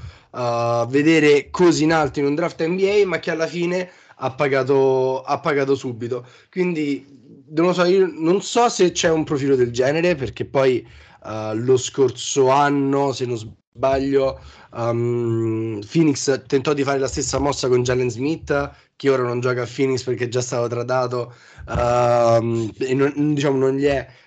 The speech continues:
eh, non ha funzionato di nuovo quel tipo di scelta, ehm,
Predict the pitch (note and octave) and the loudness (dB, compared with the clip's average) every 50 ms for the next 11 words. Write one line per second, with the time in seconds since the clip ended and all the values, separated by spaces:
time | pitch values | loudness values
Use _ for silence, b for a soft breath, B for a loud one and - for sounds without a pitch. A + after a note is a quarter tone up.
0 | b b B2+ B2 B2 B2 B2 B2 B2 A#2+ A#2+ A#2+ A#2+ B2 C3 C3+ C3+ C3 - - | b b -6 -4 -2 -2 -2 -2 -4 -4 -6 -6 -6 -4 -4 -4 -4 -4 -4 -6
1 | C#3+ B2+ - C#3+ C3+ C3 B2+ C3 C#3 C3+ C3 B2+ B2 A#2 B2+ B2 B2+ - C3+ B2+ | -6 -4 -2 -2 -2 0 0 2 2 2 2 0 0 -2 -4 -6 -6 -6 -6 -6
2 | B2+ B2+ B2+ B2 - - E3 E3+ F3 D3 - - E3 E3 E3 - B B B B | -6 -6 -6 -6 -6 -4 -4 -4 -6 -6 -6 -4 -4 -4 -4 -6 B B B B
3 | B B - B2 B2+ C3 B2+ B2 B2 B2 B2 B2 B2 A#2+ A#2 A#2 A#2 | B B -2 2 4 4 4 4 4 2 2 0 -2 -2 -4 -6 -8